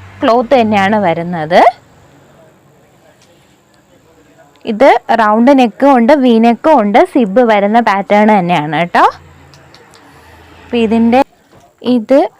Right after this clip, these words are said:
അതിൻ്റെ ബ്ലൂ ആണ് വരുന്നത്. നടുക്കാണ് ആ കളർ വ്യത്യാസം വരുന്നത്. അപ്പുറവും ഇപ്പുറവും നല്ല നേവി ബ്ലൂ ആണ്, ഡാർക്ക് ബ്ലൂ ആണ് കേട്ടോ അത്. ഇത് പിങ്ക് ആണ്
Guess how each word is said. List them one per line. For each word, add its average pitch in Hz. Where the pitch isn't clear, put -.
അതിൻ്റെ 208
ബ്ലൂ 247
ആണ് 190
വരുന്നത്. 170
നടുക്കാണ് 226
ആ -
കളർ 202
വ്യത്യാസം 190
വരുന്നത്. 196
അപ്പുറവും 226
ഇപ്പുറവും 240
നല്ല 220
നേവി 196
ബ്ലൂ 214
ആണ്, 175
ഡാർക്ക് 208
ബ്ലൂ 180
ആണ് 151
കേട്ടോ 233
അത്. 311
ഇത് 240
പിങ്ക് 262
ആണ് 208